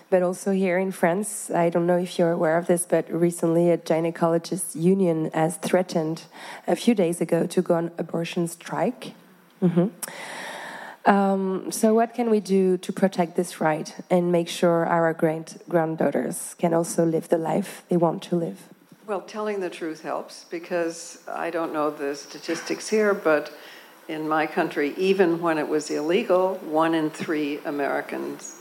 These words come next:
Speaker 2: had, women had needed an abortion at some time in, in her life. Um, <clears throat> I believe that now it's one in four.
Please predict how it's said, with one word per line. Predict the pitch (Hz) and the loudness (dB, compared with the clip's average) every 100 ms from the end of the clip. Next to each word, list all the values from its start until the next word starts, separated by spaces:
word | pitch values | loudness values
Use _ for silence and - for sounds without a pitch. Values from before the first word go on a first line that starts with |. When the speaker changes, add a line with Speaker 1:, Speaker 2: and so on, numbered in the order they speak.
| 156 | -10
Speaker 2:
had, | - - - 131 | -8 -8 -10 -4
women | 147 135 143 151 | -2 -2 -4 -4
had | 139 135 | -4 -2
needed | 151 147 139 139 | 0 0 -2 -4
an | 135 135 | -4 -2
abortion | 135 135 135 139 | 0 -2 -2 -4
at | - - | -6 -4
some | 139 143 | -4 -4
time | - - - 180 - - | -6 -6 -6 -10 -16 -12
in, | 147 - - 147 | -12 -12 -10 -10
in | 143 | -8
her | 147 - | -8 -6
life. | - - - - - - - - - - - - | -6 -6 -8 -16 -20 -20 -20 -20 -20 -20 -20 -6
Um, | 151 143 135 139 151 196 | -2 0 -2 -4 -4 -2
<clears throat> | 285 262 165 | 0 2 2
I | 143 | 0
believe | 139 147 139 135 | -2 -4 -4 -6
that | - | -8
now | 151 143 139 | -4 -2 -2
it's | 135 - | -4 -6
one | 143 139 | -6 -6
in | 131 | -8
four. | - 175 139 139 | -10 -8 -4 -6